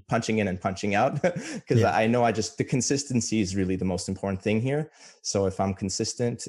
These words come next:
Speaker 1: and, uh, that, that's, that's what's gonna ma-, matter most. And, and then on top of that, I know that I have a li-, only a little bit of time. So then that's, the time efficiency thing comes in there.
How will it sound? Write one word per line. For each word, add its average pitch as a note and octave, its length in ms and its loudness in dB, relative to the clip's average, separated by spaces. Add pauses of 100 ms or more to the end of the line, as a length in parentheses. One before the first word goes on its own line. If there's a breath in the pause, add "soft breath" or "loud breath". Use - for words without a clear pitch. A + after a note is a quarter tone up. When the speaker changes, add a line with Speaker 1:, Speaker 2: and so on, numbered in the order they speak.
(100)
Speaker 1:
and, F#2 340 0
uh, F#2+ 260 0 (1200 soft breath)
that, G#2+ 240 2
that's, C#3 240 0
that's A2 320 0
what's G#2+ 160 0
gonna F#2+ 160 2
ma-, E2+ 160 0 (180)
matter E2+ 320 2
most. - 420 -6 (240)
And, G2 200 -2
and G#2 160 2
then G2+ 120 2
on F#2+ 180 0
top F2+ 200 -2
of D#2+ 80 -6
that, E2+ 240 0 (440)
I F2 120 -2
know F2+ 160 0
that D#2+ 80 -2
I E2 60 0
have F2 200 -2
a - 20 -4
li-, F#2 120 2
only G2+ 200 0
a F#2+ 60 0
little A#2+ 220 2
bit A#2+ 80 2
of A#2+ 100 0
time. A#2+ 240 -2
So - 140 -4
then F2 200 -2 (140)
that's, F#2 220 -4
the - 240 -10
time - 220 -10
efficiency - 460 -12
thing - 240 -12
comes - 180 -12
in - 100 -14
there. - 200 -12